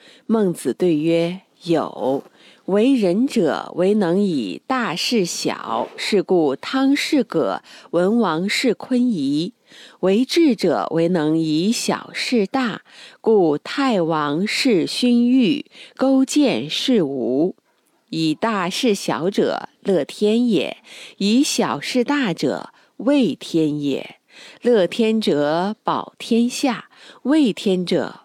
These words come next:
保其国。诗云：‘畏天之威，于时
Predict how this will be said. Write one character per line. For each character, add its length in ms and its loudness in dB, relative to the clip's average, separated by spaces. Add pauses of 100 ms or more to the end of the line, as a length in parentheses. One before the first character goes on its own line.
(120)
保 320 -4
其 260 0
国。 500 0 (380)
诗 280 2
云 680 0
：‘畏 280 2
天 380 0
之 200 0
威， 600 0
于 320 0
时 600 0